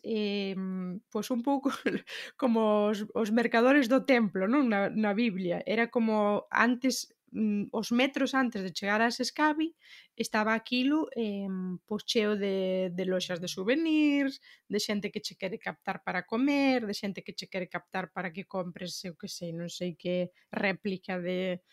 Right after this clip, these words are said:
mm, de algún afresco ou algo así, e entre elas, pois, había, eh, varias axencias que che dicían, "Como non compres a audioguía, esta audioguía é nosa,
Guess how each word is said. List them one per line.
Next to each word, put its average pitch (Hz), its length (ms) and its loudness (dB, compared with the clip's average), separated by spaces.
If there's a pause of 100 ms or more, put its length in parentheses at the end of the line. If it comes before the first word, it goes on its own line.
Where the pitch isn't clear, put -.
(240)
mm, 196 240 -4
de 190 120 -4
algún 185 360 -2
afresco 277 600 0 (200)
ou 208 80 2
algo 196 200 0
así, 285 360 0
e 226 320 2
entre 254 280 4
elas, 302 240 2
pois, 262 200 2
había, 277 400 4 (400)
eh, 240 200 2
varias 262 480 4
axencias 302 600 0
que 240 160 0
che 202 480 0
dicían, 202 440 -2 (120)
"Como 214 240 2
non 330 240 4
compres 370 400 0
a 254 80 2
audioguía, 208 560 -2
esta 269 320 0
audioguía 208 480 0
é 185 40 -10
nosa, 185 360 -10